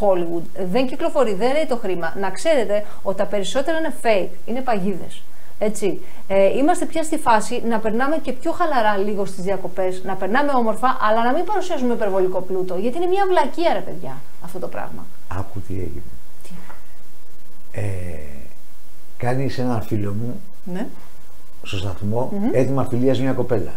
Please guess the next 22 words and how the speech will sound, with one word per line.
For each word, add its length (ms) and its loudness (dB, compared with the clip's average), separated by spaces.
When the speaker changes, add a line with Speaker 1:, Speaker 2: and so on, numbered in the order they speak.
Speaker 1:
Ναι. 220 0
Speaker 2:
Και 140 0
μου 120 2
λέει 140 6
ο 60 4
φίλος 360 0
μου, 80 0
μου 120 0
λέει, 80 2
«Κοίταξε 300 2
τι 60 4
ωραία 260 2
κοπέλα 360 0
που 100 0
είναι 120 0
αυτή». 240 0
Speaker 1:
Ναι. 120 -2
Speaker 2:
Στη 120 -2
φωτογραφία. 480 2
Speaker 1:
Ναι. 100 0
Speaker 2:
Κοιτάω, 440 0
λέω, 260 0